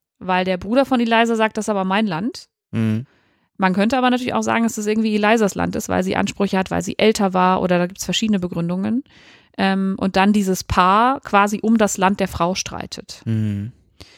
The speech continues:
Speaker 1: Äh, und daran merkt man schon auch wieder, dass es sozusagen in dieser Konstellation, glaube ich, kann man plausibilisieren, dass es schon das Paar, also den Mann, den Ehemann braucht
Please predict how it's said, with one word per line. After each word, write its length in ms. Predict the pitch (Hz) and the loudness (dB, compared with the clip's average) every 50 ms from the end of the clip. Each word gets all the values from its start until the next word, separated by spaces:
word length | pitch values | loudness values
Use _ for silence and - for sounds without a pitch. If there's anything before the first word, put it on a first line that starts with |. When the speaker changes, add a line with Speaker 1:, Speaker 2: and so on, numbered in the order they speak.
| _ _ _ _ _ _ _ _ _ _ _ _ _ - | _ _ _ _ _ _ _ _ _ _ _ _ _ -10
Speaker 1:
Äh, 160 | - - 196 | -6 -4 -2
und 140 | 196 196 190 | -2 2 2
daran 260 | 196 196 226 254 247 | 4 6 6 6 6
merkt 260 | 240 226 240 254 - 254 | 6 6 4 2 2 2
man 140 | 240 226 | 2 2
schon 240 | - - 240 247 262 - | 2 0 0 0 2 2
auch 240 | - 233 233 - | 2 0 0 0
wieder, 300 | 233 226 220 247 247 240 | -4 -4 0 2 2 2
dass 240 | 214 220 214 214 - | 2 2 0 0 -2
es 100 | 220 - | -4 -4
sozusagen 480 | - 214 208 - - 202 202 202 202 196 | -4 -4 -4 -4 -4 -2 0 0 0 0
in 100 | - 202 | -2 -2
dieser 220 | 196 220 220 240 233 | 0 2 2 2 2
Konstellation, 800 | - 240 240 240 - 240 233 226 220 - - 226 220 220 226 | 2 0 0 0 -2 -2 -2 -2 -2 0 0 0 2 2 0
glaube 380 | 214 - 208 190 196 202 196 202 | -2 0 0 0 2 0 0 0
ich, 200 | - 202 - - | -2 -4 -6 -8
kann 180 | - - 190 | -6 -4 -2
man 120 | 190 190 190 | -2 -2 -2
plausibilisieren, 680 | 190 196 190 190 185 185 185 185 185 185 180 196 185 185 | 0 0 0 0 -2 -4 -4 -4 -4 -2 0 0 0 0
dass 180 | 185 185 - | 0 -2 -2
es 120 | - - - | -4 -4 -2
schon 180 | - 196 202 | 0 2 2
das 180 | 196 185 - - | 2 0 -2 -4
Paar, 400 | - - - 190 190 202 214 - | -6 -4 -2 0 2 2 2 2
also 200 | - 185 180 185 | 0 0 -2 0
den 200 | 175 185 180 180 | -2 -2 -2 0
Mann, 360 | 180 180 180 190 202 208 208 - | 0 0 2 2 0 0 -2 -2
den 160 | - 190 170 | -2 -4 -2
Ehemann 460 | - 202 214 220 208 196 185 185 185 | 0 0 2 2 2 2 2 0 0
braucht 800 | 175 180 165 165 180 202 240 285 294 - - - - - - - | -2 -4 -2 0 2 2 2 2 2 -2 -8 -12 -14 -16 -16 -18